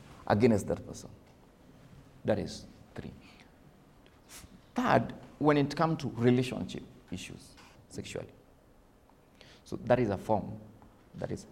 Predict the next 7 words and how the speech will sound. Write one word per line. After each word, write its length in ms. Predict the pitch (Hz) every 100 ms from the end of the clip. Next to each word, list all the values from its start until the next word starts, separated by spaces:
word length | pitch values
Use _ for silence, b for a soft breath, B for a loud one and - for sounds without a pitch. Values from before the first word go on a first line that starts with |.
| - 87
that 260 | 98 95
happens, 500 | 117 123 139 139 - - b b -
but 220 | 120 113
is 260 | 117 104 - - - - - - _ _ - -
it 160 | 147
is 100 | 147
spoken 920 | - - - - 160 165 170 170 151